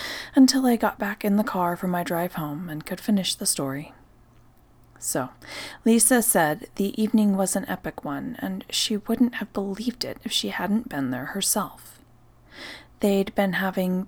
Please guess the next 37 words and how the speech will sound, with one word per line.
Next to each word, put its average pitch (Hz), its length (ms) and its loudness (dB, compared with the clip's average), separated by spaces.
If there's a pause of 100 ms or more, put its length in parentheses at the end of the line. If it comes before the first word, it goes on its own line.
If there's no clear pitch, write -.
the 202 60 -2
bruising 202 460 2
and 165 160 -8
stuff - 280 -2
happening 170 400 -2
again, 165 440 -6
so 185 220 2
they 185 140 0
recognized 180 640 2
it - 80 -14
pretty 175 220 -4
fast 175 380 -4
this 160 200 -6
time 170 200 -6
around 165 440 -10
and 202 240 -12 (260)
called 175 260 0
Monica 160 480 -6
in. 175 280 -8 (720)
Another - 440 -20
knock. - 360 -20 (1400)
I 202 100 4
nodded 196 420 4
deeply 180 440 -4
as 175 240 -2
I 175 80 -2
listened. 190 580 -6 (1400)
Monica 233 460 4
came 208 440 0
in 180 300 0
with 180 180 -2
her 185 140 -2
big 180 280 -6
bag 175 200 2
of 175 100 -2
stuff, - 500 -2
like 190 240 -6